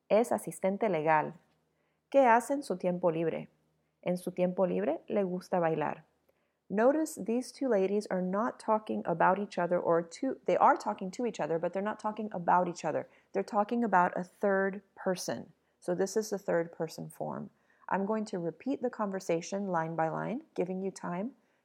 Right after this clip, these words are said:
to repeat if you wish. ¿Cómo se llama? Se llama Raquel.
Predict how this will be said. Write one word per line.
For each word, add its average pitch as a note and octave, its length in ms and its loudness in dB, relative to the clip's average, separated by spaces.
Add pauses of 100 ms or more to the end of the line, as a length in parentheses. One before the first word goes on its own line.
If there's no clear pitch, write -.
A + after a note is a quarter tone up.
(100)
to A#3+ 300 -4
repeat G#3+ 500 -4
if E3 160 -6
you E3+ 80 -4
wish. - 340 -6 (1300)
¿Cómo C#4+ 240 4
se A3+ 180 -2
llama? E3+ 360 0 (2250)
Se G3+ 180 0
llama F#3 300 0
Raquel. F3 540 -2